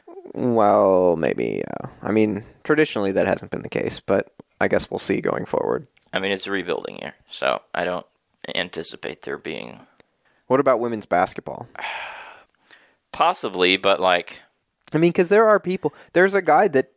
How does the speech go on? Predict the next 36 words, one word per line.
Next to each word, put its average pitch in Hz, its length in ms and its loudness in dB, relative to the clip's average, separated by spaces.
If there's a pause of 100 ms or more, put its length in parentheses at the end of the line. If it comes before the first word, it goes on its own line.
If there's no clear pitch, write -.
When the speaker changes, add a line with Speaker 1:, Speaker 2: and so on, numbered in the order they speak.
(160)
Speaker 1:
posted 147 340 2
a - 40 0
comment 123 480 0
on 107 240 2
the 98 220 2 (440)
pod-, 113 320 0
on 104 160 -2
the 104 60 2
M 131 160 2
go 92 140 2
podcast 90 540 0
that 95 120 -6
said, 101 440 2 (440)
"More 143 380 4
hockey 131 440 -2
and 107 200 0
women's 120 240 2
basketball - 540 0
coverage." - 440 -8
And 101 120 0
I 95 80 6
responded 107 560 2
to 107 100 4
him 95 160 2
telling 101 300 2
him, 95 240 0
"We 139 120 4
have 180 120 4
a 143 40 2
hockey 175 280 0
cast. 113 340 -2
You 139 60 0
should 131 200 0
listen 123 280 -2
Speaker 2:
<laughs> - 60 -8
Speaker 1:
tomorrow." - 480 -2